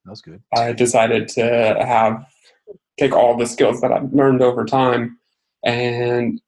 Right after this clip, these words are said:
Speaker 2: I'd like to say evolve into ski touring, uh, doing longer traverses, because there's so many, it's not just about the ski descents, it's about seeing new terrain, thinking about the weather, coming up with a route. Does the route go?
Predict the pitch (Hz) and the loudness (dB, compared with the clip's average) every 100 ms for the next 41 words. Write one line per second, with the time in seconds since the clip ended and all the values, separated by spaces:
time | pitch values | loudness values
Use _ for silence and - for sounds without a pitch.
0 | _ 127 120 113 120 - 120 123 113 - | _ -4 0 0 -2 -10 -6 -2 0 -2
1 | - _ 123 117 117 117 120 131 143 143 | -8 _ -4 -2 2 4 4 2 0 -6
2 | 165 _ _ - 127 127 - 123 123 127 | -18 _ _ -4 -4 -4 -4 -4 -2 -2
3 | 123 117 117 - 135 131 139 160 165 185 | -4 -4 -8 -8 -2 0 0 0 2 0
4 | 202 - _ _ _ _ - 123 120 120 | -2 -8 _ _ _ _ -10 -4 0 0
5 | 120 117 120 120 120 107 110 127 147 160 | 2 2 4 2 2 0 -2 -2 -2 0
6 | 202 196 - 135 123 117 113 - 123 123 | -4 -4 -4 -2 -2 -2 -2 -2 0 2
7 | 127 - 120 - 131 127 - 131 - - | 0 -2 -8 -2 0 0 0 -2 -2 -2
8 | - - - 170 - - - - - - | -2 -6 -8 -6 -6 -6 -8 -8 -12 -8
9 | - 87 98 - - - 120 120 120 - | -4 0 -2 -2 -10 -4 -4 -2 -4 -4
10 | 139 151 147 143 135 123 113 117 117 - | 0 2 4 4 2 -2 -4 -2 -2 -4
11 | 120 147 156 147 143 143 143 _ _ _ | 0 2 4 4 2 2 -2 _ _ _
12 | - 123 117 117 107 - 127 - - 123 | -6 -2 0 0 0 -2 -6 -6 -2 2
13 | 147 143 196 - - _ - 113 - 113 | 4 4 2 -2 -8 _ -12 -10 -6 -2
14 | 104 - - 156 160 156 147 143 143 | -2 -4 -4 0 2 4 4 2 0